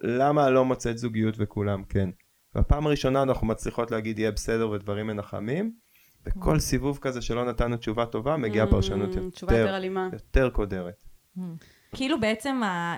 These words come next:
Speaker 2: להיות מאושרת או להיות אופטימית, היא לא ת-, היא לא תלויה ב-, בהאם אני אהיה רווקה או בזוגיות. אני רוצה להחזיק ביחס לכל הדברים שאמרנו עכשיו, ש-,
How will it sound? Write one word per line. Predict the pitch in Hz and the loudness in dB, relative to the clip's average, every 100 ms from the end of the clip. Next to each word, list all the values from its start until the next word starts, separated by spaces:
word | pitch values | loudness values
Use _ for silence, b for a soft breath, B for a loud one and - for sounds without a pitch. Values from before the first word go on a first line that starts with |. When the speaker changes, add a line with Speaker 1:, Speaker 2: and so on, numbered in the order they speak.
| - | -8
Speaker 2:
להיות | 190 185 196 214 214 | -8 -2 0 0 -2
מאושרת | 233 190 - 208 208 269 269 | -4 -2 -4 -4 -2 -2 -2
או | 175 160 | -2 -2
להיות | 160 170 185 | -2 -4 -4
אופטימית, | 180 - 202 214 269 285 | -6 -6 -4 -2 -2 -6
היא | - 180 | -8 -4
לא | 170 208 | 0 0
ת-, | 208 196 | -2 -12
היא | 196 180 | -8 -2
לא | 190 | 0
תלויה | 202 214 196 190 185 196 | 0 0 0 2 2 2
ב-, | 196 185 170 160 156 - | 0 0 -2 -4 -8 -10
בהאם | 160 170 160 - 175 180 180 | -8 -6 -6 -6 -6 -4 -4
אני | 175 175 160 156 - | -4 -6 -6 -10 -10
אהיה | 170 175 175 170 | -8 -4 -4 -4
רווקה | 170 160 - 185 180 170 | -6 -8 -6 -4 -2 -2
או | 160 156 156 151 | -4 -4 -6 -8
בזוגיות. | 160 156 156 165 170 277 - - b b b b b b b _ 214 | -10 -10 -8 -6 -4 -4 -8 -20 b b b b b b b _ -8
אני | 214 | -6
רוצה | 202 202 285 | -6 -2 2
להחזיק | 302 247 - 165 214 - - _ _ _ _ | 2 0 -10 -10 -10 -10 -20 _ _ _ _
ביחס | 185 190 196 208 - 240 - - - | -12 -4 0 0 0 -8 -10 -14 -12
לכל | 185 - 254 | -10 -2 -2
הדברים | 277 226 214 | -2 -4 -6
שאמרנו | 202 196 175 170 180 | -4 -4 -4 -4 -6
עכשיו, | 180 - 202 220 220 _ _ _ _ _ _ - | -6 -4 -4 -4 -12 _ _ _ _ _ _ -18
ש-, | - - | -10 -8